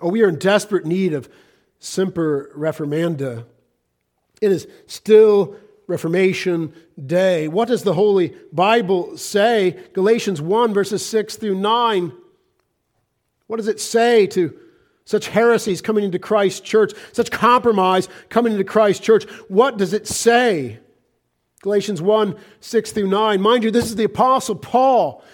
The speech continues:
uniquely coming to the door of the church by force, kicking the door open and coming in inflamed with Holy Spirit passion for the purity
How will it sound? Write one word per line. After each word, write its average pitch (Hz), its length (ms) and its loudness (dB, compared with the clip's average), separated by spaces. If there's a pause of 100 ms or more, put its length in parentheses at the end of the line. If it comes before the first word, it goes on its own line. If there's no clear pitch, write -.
(200)
uniquely 226 840 2 (240)
coming 285 280 2
to 247 80 0
the 226 140 2
door 214 560 6 (200)
of 202 120 -2
the 208 80 0
church 247 520 4 (760)
by 170 160 -2
force, - 800 0 (380)
kicking 269 520 2 (240)
the 233 100 2
door 233 300 4
open 185 340 0 (160)
and 247 140 0
coming 302 320 4
in 285 260 2 (120)
inflamed 269 760 4
with 208 120 2
Holy 285 500 4 (160)
Spirit 262 760 2 (380)
passion 226 640 0 (680)
for 196 100 -4
the 196 80 0
purity 208 720 4